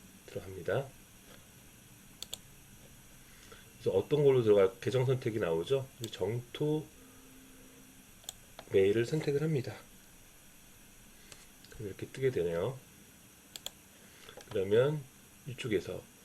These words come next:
내 드라이브, 내 드라이브는 개인적으로 쓰는 드라이브를 얘기하는 거고, 공유 드라이브는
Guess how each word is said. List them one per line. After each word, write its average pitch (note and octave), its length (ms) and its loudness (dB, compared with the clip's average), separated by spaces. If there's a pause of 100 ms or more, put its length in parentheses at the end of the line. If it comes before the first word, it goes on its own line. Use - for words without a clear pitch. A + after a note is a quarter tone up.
(340)
내 A#2 200 6
드라이브, F2+ 540 4
내 A#2+ 160 4
드라이브는 C3 760 2
개인적으로 B2+ 500 2
쓰는 G2+ 400 -4
드라이브를 G2 440 0
얘기하는 F#2 320 -2
거고, C3+ 380 -4 (500)
공유 A2+ 260 0
드라이브는 A2+ 680 4